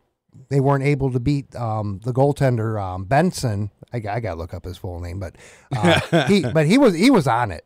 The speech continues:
Speaker 1: He was literally on it, um, most of the night.
Speaker 2: So I'm
Speaker 1: So
Speaker 2: assuming the Broncos had some quality chances. I mean, I couldn't physically see the game as
Speaker 1: Right.
Speaker 2: much as Robin can paint a picture.
Speaker 1: Yeah.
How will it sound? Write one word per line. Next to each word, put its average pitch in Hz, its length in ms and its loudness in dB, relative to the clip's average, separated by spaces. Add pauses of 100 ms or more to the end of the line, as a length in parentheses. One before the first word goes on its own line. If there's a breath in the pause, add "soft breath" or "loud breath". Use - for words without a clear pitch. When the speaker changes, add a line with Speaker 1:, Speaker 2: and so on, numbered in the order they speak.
Speaker 1:
He 156 160 -2
was 180 180 -2
literally 139 560 2
on 107 320 -6
it, 85 120 -12 (240)
um, 85 440 -10 (560)
most 151 300 0
of 120 120 -4
the 107 100 -2
night. 104 360 -6 (500)
Speaker 2:
So - 160 0
I'm 160 120 6
Speaker 1:
So 151 40 4
Speaker 2:
assuming 143 420 2
the 117 100 -2
Broncos 120 440 -2
had 117 140 -4
some 104 140 -8
quality 98 440 -6
chances. 98 420 -8
I 113 80 0
mean, 123 140 2
I 120 80 0
couldn't 120 280 -2
physically 107 440 -4
see 247 320 -2
the 139 140 -2
game 87 420 -6
as 95 140 -6
Speaker 1:
Right. 110 80 -6
Speaker 2:
much 113 180 -4
as 95 240 -8
Robin 101 400 -4
can 90 160 -12
paint 95 240 -8
a - 20 -14
picture. 87 580 -10
Speaker 1:
Yeah. 85 180 -14